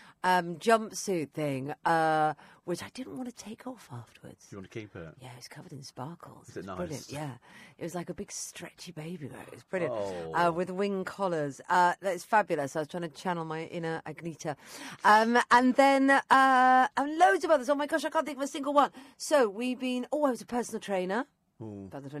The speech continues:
Speaker 1: trainer, I know.
Speaker 2: Do you do personal training? Well, I mean,
Speaker 1: No.
Speaker 2: do you do exercise?
Speaker 1: Not really.
Speaker 2: Oh.
Speaker 1: I need to do more, but we do, you know, need to do more.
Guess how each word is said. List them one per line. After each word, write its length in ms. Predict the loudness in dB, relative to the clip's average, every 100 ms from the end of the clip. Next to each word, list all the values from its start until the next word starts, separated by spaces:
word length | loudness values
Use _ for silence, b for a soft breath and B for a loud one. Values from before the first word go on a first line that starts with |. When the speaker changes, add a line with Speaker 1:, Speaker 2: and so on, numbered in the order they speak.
| -8
Speaker 1:
trainer, 240 | -6 -6 -8 -10
I 160 | -8 -6
know. 280 | -4 -4 -6
Speaker 2:
Do 60 |
you 40 | -4
do 140 | -6
personal 340 | -4 -8 -8 -16
training? 300 | -14 -14 -4
Well, 120 | -2
I 20 | 0
mean, 120 | -2
Speaker 1:
No. 60 |
Speaker 2:
do 60 | -4
you 40 | -4
do 260 | -4 -4 -6
exercise? 640 | -12 -14 -14 -16 -18 -20 _ _ _ _ _ _
Speaker 1:
Not 80 | -20
really. 320 | -20 -20 -20 -14
Speaker 2:
Oh. 220 | -12 -12 -16 b b
Speaker 1:
I 80 | -10
need 120 | -10
to 80 | -10
do 140 | -10 -8
more, 420 | -6 -4 -6 -10
but 220 | -12 -12
we 80 | -14
do, 120 | -8 -8
you 180 | -8 -8
know, 140 | -10 -12 -12
need 140 | -12 -10
to 60 |
do 100 | -10
more. 240 | -8 -10